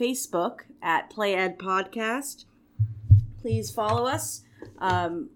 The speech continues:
like, subscribe, do all those things. And we love fan interactions. It's always good to hear from you. It helps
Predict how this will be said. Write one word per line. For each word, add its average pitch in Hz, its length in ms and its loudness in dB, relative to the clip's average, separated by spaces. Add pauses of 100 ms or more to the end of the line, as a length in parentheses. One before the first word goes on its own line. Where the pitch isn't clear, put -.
like, 202 260 0
subscribe, 196 640 -2
do 196 100 0
all 190 140 2
those 190 240 -4
things. 214 420 -2 (320)
And 214 400 2
we 220 140 0
love 202 360 4
fan 196 240 2
interactions. 175 880 0
It's 185 320 -4
always 196 300 6
good 196 160 4
to 196 60 0
hear 196 200 0
from 196 200 -8
you. 208 160 4
It 170 120 0
helps 185 240 -4